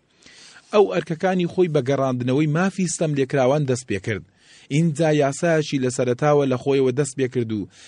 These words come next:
هەرچی مڵک و ماڵی هەبوو کە بە خۆی و هاوسەر و منداڵەکانی بەخشرابوون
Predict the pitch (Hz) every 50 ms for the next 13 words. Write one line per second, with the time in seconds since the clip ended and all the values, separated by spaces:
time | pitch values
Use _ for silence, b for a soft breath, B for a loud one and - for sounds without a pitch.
0 | B B - - 123 120 117 - - 131 131 151 185 185 - - 175 160 160 160
1 | 156 139 123 117 107 120 101 101 98 82 b b b b b _ - 120 120 127
2 | 120 - - 170 175 175 160 139 113 123 135 127 117 - - 185 185 196 180 170
3 | 160 151 151 147 147 143 135 - 147 139 139 131 135 127 131 - - 135 127 123
4 | 123 123 120